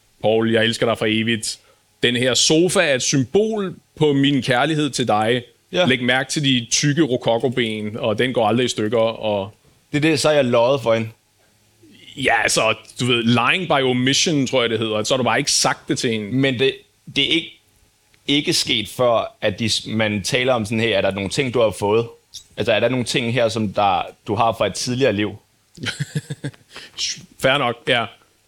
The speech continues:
Speaker 1: Altså, jo, jeg, øh, jeg tror godt, du må beholde de der møbler. Også fordi, der er vel, der er vel altid en risiko for, at du bliver forhandlet ud af dit møbel. Så kommer hun med en sofa, og så
Speaker 2: Jo, men hvis,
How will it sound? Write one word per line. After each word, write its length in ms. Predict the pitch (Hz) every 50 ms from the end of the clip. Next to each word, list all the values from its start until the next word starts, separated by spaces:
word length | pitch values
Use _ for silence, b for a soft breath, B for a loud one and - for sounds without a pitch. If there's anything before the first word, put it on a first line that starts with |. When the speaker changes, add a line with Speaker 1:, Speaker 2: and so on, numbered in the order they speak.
| _ _
Speaker 1:
Altså, 360 | - 123 - - 156 120 107 - - _ _ _ _ _
jo, 360 | 113 110 127 131 135 127 120 113
jeg, 420 | 131 160 170 165 170 160 151 143 131 127 123 127 139 160 - - - -
øh, 400 | 139 131 135 135 131 131 131 127
jeg 160 | 143 160 156
tror 200 | - - 180 156
godt, 320 | 135 - 139 135 135 - -
du 40 | 147
må 100 | 139 131
beholde 800 | - 131 120 117 120 120 120 117 120 120 120 117 113 110 113 113 -
de 100 | - 123
der 160 | 113 120 117 113
møbler. 440 | 113 113 117 113 110 110 117 113 113 113 113 -
Også 180 | 120 139 175 -
fordi, 320 | - 240 170 160 131 120 113
der 80 | - 113
er 80 | 113
vel, 320 | 123 147 151 135 120 110 104
der 60 | 110
er 40 | 107
vel 100 | 110 117
altid 200 | 127 147 151 180
en 120 | 156 117
risiko 380 | 127 143 147 - 147 147 139 123
for, 360 | - - 123 120 120 117 - - _ _ _ _ _ _ _ _ -
at 420 | 143 120 113 107 - - - - _ _ - _ _ _ _ _ _ _ _ _ _ 165
du 100 | 170 160
bliver 220 | 175 165 160 151 - -
forhandlet 500 | 147 117 120 127 120 117 113 117 117 127
ud 220 | - 156 147 156
af 140 | 143 143 120
dit 160 | 120 113 113
møbel. 380 | 110 107 110 107 104 104 107 101
Så 100 | - 123
kommer 200 | 107 139 127 110
hun 180 | 120 139 156 156
med 80 | 147
en 100 | 131 120
sofa, 540 | 110 - 117 113 117 110 - 123 113 107 104
og 340 | 104 - - - 110 104 101
så 360 | - 123 117 113 110 107 107 104 - _ _ _ B B B B B B
Speaker 2:
Jo, 200 | - 139 151 165
men 160 | 175 165 151
hvis, 420 | 131 127 127 120 - - - -